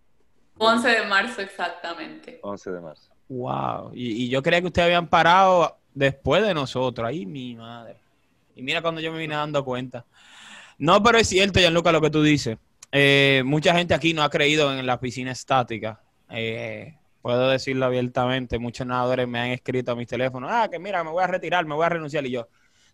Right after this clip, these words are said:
Speaker 3: "No te quites, que ahora es que viene lo bueno. Busca la motivación, busca la vu-, búscale la vuelta. Mira a los nadadores que están en Estados Unidos entrenando. Están todavía en piscina estática".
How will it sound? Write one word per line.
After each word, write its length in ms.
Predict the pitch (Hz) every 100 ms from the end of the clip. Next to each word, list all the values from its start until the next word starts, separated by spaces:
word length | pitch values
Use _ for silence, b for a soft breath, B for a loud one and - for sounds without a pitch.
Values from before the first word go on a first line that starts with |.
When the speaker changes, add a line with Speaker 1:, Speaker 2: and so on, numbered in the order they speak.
| _
Speaker 3:
"No 200 | - 151
te 220 | - 170
quites, 480 | - 165 170 - 120
que 400 | - 123 123 123 -
ahora 400 | 127 135 143 160
es 60 | 170
que 140 | 185
viene 240 | 151 135 135
lo 120 | 151
bueno. 540 | 165 180 180 147 107 _ _ _ _ _
Busca 380 | 113 123 - 151
la 100 | 156
motivación, 1160 | 156 151 160 156 - 165 175 175 165 120 110 110
busca 300 | 113 - 147
la 100 | 156
vu-, 240 | 160 147 -
búscale 360 | 131 - 156
la 140 | 160 160
vuelta. 800 | 175 190 165 131 120 107 95 - _
Mira 280 | 107 117 131
a 20 |
los 160 | 143
nadadores 460 | 156 147 147 151 147
que 80 | -
están 180 | 147 151
en 60 | 147
Estados 260 | 151 147
Unidos 180 | 160 170
entrenando. 880 | 156 143 160 180 185 160 120 101 95 _ _ _
Están 220 | - 113 117
todavía 240 | 139 151
en 80 | 151
piscina 440 | 160 143 165 165
estática". 880 | 156 190 190 165 139 110 101 78 -